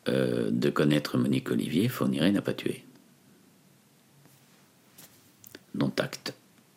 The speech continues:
Non, elle, c'est, c'est, oui, c'est un cas, oui. J'avais ramené tout le, tout le dossier,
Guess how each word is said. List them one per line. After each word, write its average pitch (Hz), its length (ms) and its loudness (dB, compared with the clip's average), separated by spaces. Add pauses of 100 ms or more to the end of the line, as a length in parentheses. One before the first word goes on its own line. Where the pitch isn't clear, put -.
(880)
Non, 80 160 2
elle, 85 180 2
c'est, - 360 -4
c'est, - 480 -8 (1200)
oui, 67 280 0
c'est - 200 -2
un 78 60 2
cas, - 400 -2
oui. 60 100 -6 (3250)
J'avais 95 280 6
ramené 110 380 8
tout 98 200 4
le, 82 340 8
tout - 100 2
le 92 80 6
dossier, 101 480 6